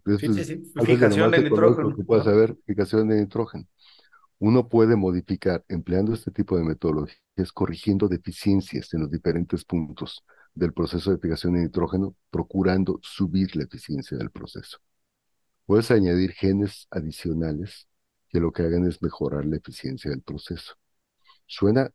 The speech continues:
Speaker 1: muy bien el que se pueda hacer un mejor fertilizante empleando este tipo de metodologías.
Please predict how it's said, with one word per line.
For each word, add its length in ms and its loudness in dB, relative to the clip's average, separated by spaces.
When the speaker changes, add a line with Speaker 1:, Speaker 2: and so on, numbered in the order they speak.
Speaker 1:
muy 300 2
bien 340 0
el 80 -10
que 100 -20
se 120 -12
pueda 260 -6
hacer 180 -6
un 120 -2
mejor 360 -4
fertilizante 720 -8
empleando 440 -10
este 160 -18
tipo 260 -12
de 60 -6
metodologías. 840 -10